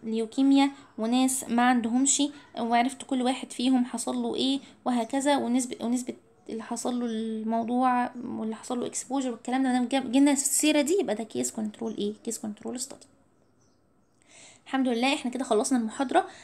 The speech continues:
أنا عارفة إنكم حسيتوا إن الدنيا لخبطت و-، و-، وكله داخل في بعضه. أهم حاجة، بس أهم حاجة بالنسبة لي دلوقتي إنكم تكونوا فهمتوا كل كلمة اتقالت إزاي أو فهمتوا الفكرة العامة.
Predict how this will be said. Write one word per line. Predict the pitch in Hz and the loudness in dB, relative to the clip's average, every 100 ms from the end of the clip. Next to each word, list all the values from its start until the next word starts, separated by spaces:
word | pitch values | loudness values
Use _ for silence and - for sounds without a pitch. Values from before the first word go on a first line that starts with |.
| - - | -8 -2
أنا | 220 | 0
عارفة | 233 247 | 0 2
إنكم | 247 254 | -2 -2
حسيتوا | - 254 269 | -2 0 2
إن | 240 | 0
الدنيا | 220 240 269 254 226 - - - | 0 2 6 6 4 0 -6 -6
لخبطت | 214 226 277 277 254 | -4 0 2 2 0
و-، | 220 220 220 220 - - - _ - | 0 2 0 -2 -8 -20 -20 _ -2
و-، | 220 220 214 - - - 226 | 2 2 2 -2 -6 -2 -2
وكله | - 277 | 2 4
داخل | 285 277 | 4 2
في | 247 | 0
بعضه. | 277 302 247 | 2 4 6
أهم | 277 | 6
حاجة، | 277 262 | 6 0
بس | 254 - 233 | 2 0 2
أهم | 269 | 2
حاجة | 269 277 | 4 2
بالنسبة | 269 247 240 | 4 4 2
لي | |
دلوقتي | 277 285 | 0 4
إنكم | 277 277 - | 4 4 2
تكونوا | 285 277 | 2 4
فهمتوا | 285 285 285 320 - | 4 4 4 0 0
كل | - 277 254 | -2 0 0
كلمة | 285 302 302 - - - | 2 2 2 -4 -20 -14
اتقالت | - - 262 262 214 | -10 -2 -2 -2 -2
إزاي | 214 269 277 | 2 4 4
أو | 233 220 | 2 -2
فهمتوا | - 269 269 | 2 2 2
الفكرة | 254 254 220 | -4 -4 -4
العامة. | 214 262 359 | 0 2 2